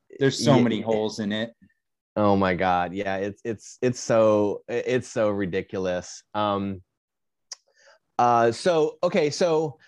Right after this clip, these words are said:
Speaker 2: I gotta throw, you know, some obligatory Star Wars content in here,
Speaker 1: Oh,
Speaker 2: right?
Speaker 1: I
Speaker 2: Just
Speaker 1: love it.
Speaker 2: because
Speaker 1: A-, and, and by the way,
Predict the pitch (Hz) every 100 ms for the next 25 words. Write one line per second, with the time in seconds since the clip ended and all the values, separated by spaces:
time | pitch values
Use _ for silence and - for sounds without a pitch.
0 | - 156 196 226 - 175 165 165 147 143
1 | 147 131 123 147 135 139 127 107 - 110
2 | 98 95 - 98 92 92 90 87 85 82
3 | 62 - _ _ - 139 - 143 139 117
4 | 110 175 - - - 170 175 170 151 180
5 | 214 180 156 147 110 110